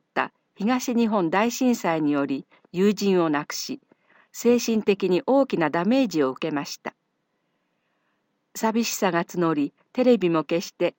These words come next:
一人で泣き続けていました。と吉田さん。耐えきれず、やみくもにふるさとに帰ろうとしていた吉田さんの気持ちを察したのが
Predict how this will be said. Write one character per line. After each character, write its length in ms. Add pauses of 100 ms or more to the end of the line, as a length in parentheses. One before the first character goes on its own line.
(140)
一 200
人 140
で 120
泣 260
き 40
続 220
け 100
て 140
い 80
ま 160
し 120
た。 180 (580)
と 180
吉 300
田 140
さ 180
ん。 140 (1160)
耐 200
え 40
き 140
れ 140
ず、 300
や 140
み 120
く 140
も 100
に 260
ふ 140
る 100
さ 160
と 120
に 100
帰 260
ろ 140
う 60
と 120
し 80
て 140
い 80
た 100
吉 260
田 120
さ 140
ん 100
の 100
気 140
持 120
ち 140
を 40
察 260
し 120
た 140
の 140
が 180